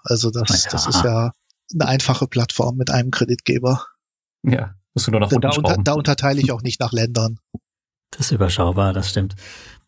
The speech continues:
Speaker 2: Auto-Invest ist ein Stichwort. Du hast wahrscheinlich bei der nächsten Plattform auch nur einen, oder?
Speaker 1: Genau. Der Roboter. Bei, bei Robocash, ähm, habe ich einen Auto-Invest, ja.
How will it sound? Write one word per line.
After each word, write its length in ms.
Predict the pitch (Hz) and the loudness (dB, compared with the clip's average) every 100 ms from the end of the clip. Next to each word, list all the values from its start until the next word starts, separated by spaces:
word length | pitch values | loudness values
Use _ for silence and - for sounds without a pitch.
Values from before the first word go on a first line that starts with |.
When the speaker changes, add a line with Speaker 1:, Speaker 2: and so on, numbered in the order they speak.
| - - | -20 -4
Speaker 2:
Auto-Invest 460 | 117 139 127 135 | 0 2 2 2
ist 40 | - | 0
ein 80 | 123 | 0
Stichwort. 460 | - 123 147 147 - | 0 0 0 -2 -2
Du 100 | 131 | 0
hast 140 | 120 | 2
wahrscheinlich 320 | 165 143 127 | 0 2 0
bei 60 | 131 | 2
der 100 | 120 | 0
nächsten 240 | 120 - | 0 -2
Plattform 320 | 139 127 151 | -2 0 -2
auch 220 | - 107 - | 0 0 0
nur 160 | 120 | 0
einen, 200 | 101 101 | 0 0
oder? 220 | 104 160 - _ - - _ - | 0 0 -2 _ -20 -20 _ -2
Speaker 1:
Genau. 420 | 151 127 113 113 _ _ - - - _ | 0 2 0 -4 _ _ -18 -18 -18 _
Der 80 | 127 | 0
Roboter. 680 | 120 117 117 110 113 113 113 - | 2 2 0 0 0 0 0 0
Bei, 120 | 123 | 0
bei 120 | 123 | 2
Robocash, 760 | 120 123 127 117 120 117 - - | 0 0 0 0 0 2 0 0
ähm, 400 | 113 110 110 113 _ _ | 0 0 -2 -8 _ _
habe 100 | - | -10
ich 100 | 117 - | -4 -2
einen 160 | 113 | 0
Auto-Invest, 720 | 117 113 127 117 113 117 - | -2 -2 -4 -4 -2 -2 -2
ja. 160 | - | -2